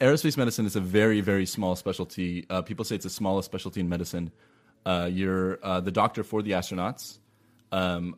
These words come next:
uh, a lot of them become astronauts because nasa wants medicines, I mean, uh, physicians in space. Um, you basically are studying and theorizing about how the human body would be affected in space.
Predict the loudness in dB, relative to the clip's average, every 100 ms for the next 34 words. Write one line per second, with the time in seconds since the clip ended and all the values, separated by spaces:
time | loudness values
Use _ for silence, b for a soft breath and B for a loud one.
0 | -2 -2 0 0 2 2 2 -2 -4 -4
1 | -4 -2 -4 -6 -6 -4 -6 -6 -12 -10
2 | -6 -6 -4 -4 -4 -4 -4 -6 -8 -8
3 | -8 -8 -10 -8 -4 -2 -2 -4 -8 -8
4 | -4 -6 -6 -10 -10 -6 -6 -8 -14 b
5 | b b b b -4 -2 -2 -2 -2 -2
6 | -2 -4 -4 -2 -2 -2 -2 0 -2 -4
7 | -6 -4 -4 -4 -6 -2 0 2 0 0
8 | -2 -4 -2 -2 -2 -2 -2 0 0 0
9 | -2 -4 -4 -8 -8 -10 -8 -8 -6 -8
10 | -10 -14